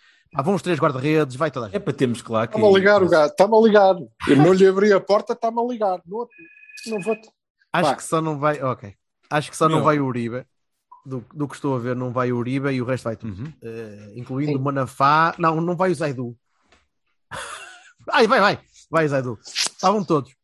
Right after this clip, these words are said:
Speaker 1: Vão, vai a malta toda, vão passear, vão todos almoçar fora ali em Ponta Delgada e vai ser uma alegria. Eh, o que é que vocês vêm para, para jogar? Vai ser, vai ser, eu gostava só, em primeiro lugar, gostava, gostava que jogasse o Cláudio.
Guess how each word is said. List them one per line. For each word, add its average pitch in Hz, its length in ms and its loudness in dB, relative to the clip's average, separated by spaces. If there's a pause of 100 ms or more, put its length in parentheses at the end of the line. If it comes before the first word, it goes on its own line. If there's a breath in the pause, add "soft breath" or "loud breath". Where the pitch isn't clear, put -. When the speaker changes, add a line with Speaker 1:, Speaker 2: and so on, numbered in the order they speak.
(580)
Speaker 1:
Vão, 180 320 -2
vai 175 160 2
a 175 60 2
malta 170 260 0
toda, 165 360 0
vão 151 140 -4
passear, 143 420 -4
vão 139 100 -6
todos 127 200 -10
almoçar 127 280 -6
fora 123 460 -6
ali 107 540 -8
em 95 80 -14
Ponta 101 180 -14
Delgada 110 400 -6
e 101 40 -12
vai 98 140 -14
ser 104 120 -16
uma 95 160 -14
alegria. 82 340 -20 (180)
Eh, 98 400 -20 (500)
o - 40 -20
que 196 60 -2
é 190 40 0
que - 60 -16
vocês 165 260 -6
vêm 143 180 -4
para, 131 380 -2
para 127 140 -8
jogar? 110 300 -6
Vai 131 100 -2
ser, 135 300 -6
vai 135 160 -2
ser, 143 260 -6
eu 214 120 0
gostava 202 360 -2
só, 165 140 -4
em - 120 -14
primeiro 156 280 0
lugar, 156 160 0
gostava, 156 300 -4
gostava 156 300 -2
que 127 60 -8
jogasse 160 200 -4
o - 20 -14
Cláudio. 131 340 -6